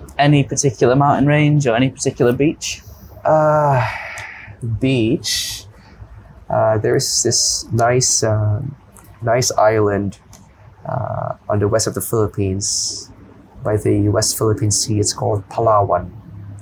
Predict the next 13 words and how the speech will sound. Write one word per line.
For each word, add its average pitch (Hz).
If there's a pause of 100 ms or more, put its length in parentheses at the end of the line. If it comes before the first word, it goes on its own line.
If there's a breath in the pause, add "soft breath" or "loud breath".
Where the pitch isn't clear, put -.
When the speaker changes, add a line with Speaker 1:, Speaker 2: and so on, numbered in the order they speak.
(140)
Speaker 2:
Yeah? - (840 loud breath)
Uh, 110
they 117
have 113
one 113
of 110
the 104
loveliest 113
beaches 104
there, 98 (120)
white 104
sand, 101 (840 soft breath)
uh, -